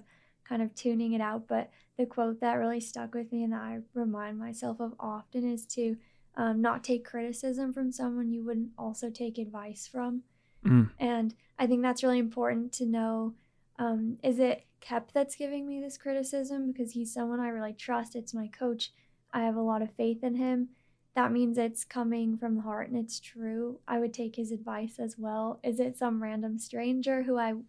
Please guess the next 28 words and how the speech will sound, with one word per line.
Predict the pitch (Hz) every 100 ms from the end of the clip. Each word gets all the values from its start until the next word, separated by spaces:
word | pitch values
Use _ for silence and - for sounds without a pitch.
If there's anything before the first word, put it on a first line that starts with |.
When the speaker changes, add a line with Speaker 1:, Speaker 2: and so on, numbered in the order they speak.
| _
Speaker 1:
wouldn't | 247 262
let | 254 247
them | 226
train | 220 240 233 262
me? | 220 208 220
So | 247 233
why | 240 247
would | 247
I | 233 226
let | 226 226
them | 233 220 220
criticize | 247 226 226 240 226 226 226
me | 220 220 220 _ _ _
or | -
take | 226 - 233 226
that | 226 226
to | -
heart? | 220 214 - -
So | 254 226 226 - _ _ _
that's | 247 240
kind | - 247
of | 233
one | 233 233 220
thing | 226
I | 226
always | 226 220 214
try | - 220 214
and | 208